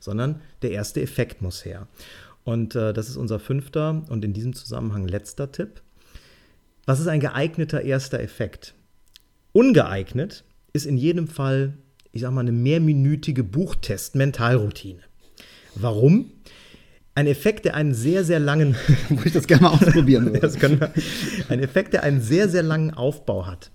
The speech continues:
Speaker 1: zu dem erst an einem relativ späten Zeitpunkt tatsächlich etwas für die Zuschauer nachvollziehbar Magisches passiert,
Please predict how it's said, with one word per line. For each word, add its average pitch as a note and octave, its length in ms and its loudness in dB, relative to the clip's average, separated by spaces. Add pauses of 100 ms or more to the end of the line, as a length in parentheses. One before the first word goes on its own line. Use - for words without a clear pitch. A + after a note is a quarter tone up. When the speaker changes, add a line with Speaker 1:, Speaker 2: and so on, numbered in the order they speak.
(360)
Speaker 1:
zu - 180 -8
dem C#3 240 -2
erst D3 360 -8 (600)
an C3+ 120 -6
einem B2 160 -2
relativ D#3+ 440 -4
späten - 560 -4
Zeitpunkt A#2 680 -8
tatsächlich C#3 600 -8
etwas - 420 -12 (500)
für - 180 -8
die G#2+ 160 -6
Zuschauer D#3+ 580 -6
nachvollziehbar C#3+ 1160 -4
Magisches C3+ 720 -4
passiert, A#2+ 720 0